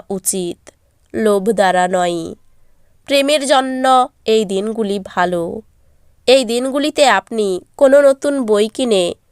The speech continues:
কোনো ঘরে নিজেকে বন্ধ করে রাখতে পারেন।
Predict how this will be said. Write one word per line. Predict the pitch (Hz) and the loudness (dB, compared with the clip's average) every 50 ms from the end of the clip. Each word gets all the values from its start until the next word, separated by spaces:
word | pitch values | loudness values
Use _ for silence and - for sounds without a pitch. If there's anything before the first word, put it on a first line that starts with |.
| _ _ _ _ _ _ | _ _ _ _ _ _
কোনো | - 285 269 277 269 247 | 2 4 6 6 4 2
ঘরে | 214 220 220 208 214 240 247 | 0 -4 -2 0 2 2 2
নিজেকে | 233 220 190 208 220 214 _ - 214 202 | 2 0 0 0 -2 -2 _ 0 0 0
বন্ধ | 180 185 185 190 196 208 214 247 240 - | 2 2 0 0 0 -2 -4 -6 -8 -6
করে | - 240 214 233 220 | -4 -4 -2 0 0
রাখতে | 202 175 180 - - _ - 180 | 0 0 -2 -4 -8 _ -12 -12
পারেন। | 175 - 185 180 180 180 180 180 | -6 -4 -4 -2 0 0 0 0